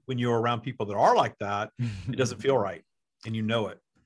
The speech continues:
Speaker 2: That was my awakening, dude. You know, giving that up was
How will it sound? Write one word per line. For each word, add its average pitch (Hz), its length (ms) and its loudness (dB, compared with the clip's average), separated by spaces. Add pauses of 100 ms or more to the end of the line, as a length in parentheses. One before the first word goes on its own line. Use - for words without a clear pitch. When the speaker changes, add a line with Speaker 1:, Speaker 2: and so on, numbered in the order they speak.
(100)
Speaker 2:
That 101 140 -2
was 113 160 0
my 127 160 2
awakening, 147 480 2
dude. 143 340 -2
You 110 140 -4
know, 113 120 -2
giving 117 320 -2
that 131 180 2
up 165 200 0
was 110 260 -2